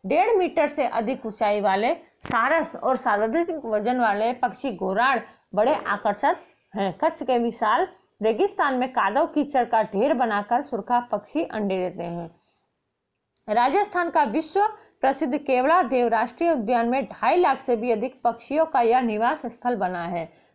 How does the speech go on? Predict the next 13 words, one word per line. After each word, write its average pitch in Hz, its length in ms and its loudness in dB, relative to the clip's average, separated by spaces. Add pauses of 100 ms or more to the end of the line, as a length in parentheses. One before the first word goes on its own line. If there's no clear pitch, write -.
(100)
तो 320 100 2
गुजरात 226 540 0
में 330 100 0
नल 226 240 0
सरोवर 226 420 0
देश 247 360 -2
विदेश 226 300 -2
के 233 120 -4
पक्षियों 202 440 -8
के 202 120 -6
लिए 220 140 -2
प्रसिद्ध 226 400 -6
अभयारण्य 196 720 -2